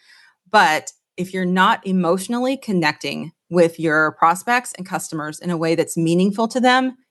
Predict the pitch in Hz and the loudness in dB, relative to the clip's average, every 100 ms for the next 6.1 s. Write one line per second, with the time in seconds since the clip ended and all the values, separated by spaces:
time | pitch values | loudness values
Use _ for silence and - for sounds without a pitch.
0 | _ 226 247 247 226 208 196 190 185 180 | _ 0 2 2 0 -2 -2 0 2 4
1 | 180 175 175 165 165 185 190 185 196 208 | 4 2 0 0 0 2 -2 -2 -2 -2
2 | 196 208 185 170 170 165 160 151 156 135 | 0 2 2 0 -4 -4 -4 -4 -4 -4
3 | 131 - - - _ - - - _ - | -2 -2 -2 -12 _ -20 -20 -20 _ 0
4 | 180 156 190 196 170 135 _ - _ _ | 0 2 2 4 2 0 _ -20 _ _
5 | 190 180 151 147 185 196 185 160 156 147 | -6 -6 -6 -6 -2 0 0 -4 2 2
6 | 147 | 2